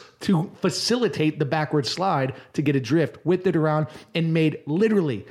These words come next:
the trailer towing maneuver of a lifetime to recover from a backward slide with a fucking twenty foot trailer. And then just went right downhill like nothing ever happened. And people were literally s-, just looked out the window and were fucking cheering, dude.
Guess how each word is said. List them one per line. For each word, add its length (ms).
the 160
trailer 460
towing 380
maneuver 580
of 180
a 60
lifetime 880
to 140
recover 420
from 180
a 60
backward 480
slide 540
with 180
a 60
fucking 400
twenty 260
foot 200
trailer. 460
And 120
then 120
just 180
went 180
right 180
downhill 380
like 180
nothing 280
ever 160
happened. 420
And 100
people 300
were 140
literally 440
s-, 240
just 300
looked 260
out 160
the 80
window 400
and 160
were 80
fucking 520
cheering, 500
dude. 320